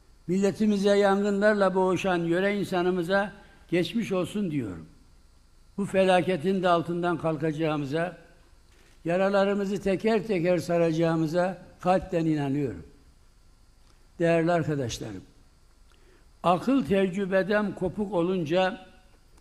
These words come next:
tereddüt ve tenakuz üretir. Bu halde zaman, zemin ve mekan farkındalığı zaafa uğrar. Söz konusu zaaf, yalan ve yanlış davaların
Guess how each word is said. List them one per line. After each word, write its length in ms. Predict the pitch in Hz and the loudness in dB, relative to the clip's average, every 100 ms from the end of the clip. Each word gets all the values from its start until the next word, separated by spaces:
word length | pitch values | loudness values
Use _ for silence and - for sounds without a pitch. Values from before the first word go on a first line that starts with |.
| - - _ | -20 -20 _
tereddüt 600 | - 185 196 - 214 208 | 0 2 2 0 -6 -2
ve 120 | 190 | -4
tenakuz 540 | - 165 165 156 165 139 | -2 -2 -2 -2 -4 -4
üretir. 520 | 117 101 - 82 - - _ _ _ _ _ - - - _ _ - | -6 -8 -12 -18 -20 -20 _ _ _ _ _ -20 -20 -20 _ _ -4
Bu 120 | 202 | 2
halde 340 | 190 185 175 170 | 4 4 2 0
zaman, 560 | 165 165 170 185 202 190 - _ _ _ _ | 0 2 2 0 -2 -10 -18 _ _ _ _
zemin 640 | 117 156 180 202 214 208 - - - _ | -4 0 0 2 0 -2 -8 -20 -20 _
ve 80 | 165 | -4
mekan 460 | 151 170 - 208 202 | 0 0 0 0 0
farkındalığı 920 | - 165 151 165 160 151 160 185 190 - - | 0 -2 0 -2 -2 -2 0 -2 -4 -10 -20
zaafa 500 | - 147 147 127 190 | -8 -2 -2 0 0
uğrar. 420 | 143 101 85 78 - - - - - - _ _ - - - - | 0 -4 -10 -12 -18 -20 -20 -20 -20 -20 _ _ -20 -20 -20 -10
Söz 320 | - 208 214 | -2 0 0
konusu 420 | 208 202 185 226 | 0 0 0 -4
zaaf, 500 | 202 185 190 202 - - - - - | 0 4 4 2 -2 -12 -20 -20 -8
yalan 420 | 156 170 202 214 | -4 0 2 2
ve 80 | 185 | 2
yanlış 520 | 165 170 170 226 - | 4 4 2 0 0
davaların 800 | 185 170 170 170 170 170 185 208 | 2 2 4 2 2 2 2 0